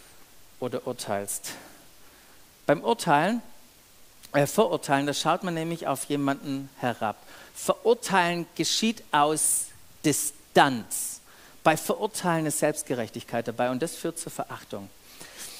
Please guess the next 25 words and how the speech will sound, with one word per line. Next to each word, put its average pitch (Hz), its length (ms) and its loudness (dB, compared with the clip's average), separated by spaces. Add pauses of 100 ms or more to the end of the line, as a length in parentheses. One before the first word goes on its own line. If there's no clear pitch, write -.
(1200)
Was 202 180 6
glaubst 202 360 8
du 269 60 0
denn, 220 360 6 (280)
was 190 240 6
die 220 100 4
Reaktion 196 960 8 (720)
sein 185 480 6
wird, 139 340 4
wenn 165 320 4
du 151 320 2
andere 127 680 4 (500)
verurteilst? - 760 -6 (2250)
Was - 180 -2
wird 190 120 0
die 185 80 0
Reaktion 175 520 0
sein? 107 320 -4 (360)
Welche 180 300 4
Reaktion 190 440 4
hast 180 200 4
du 165 40 -2
denn 156 140 0
schon 143 200 0
erlebt? 135 480 0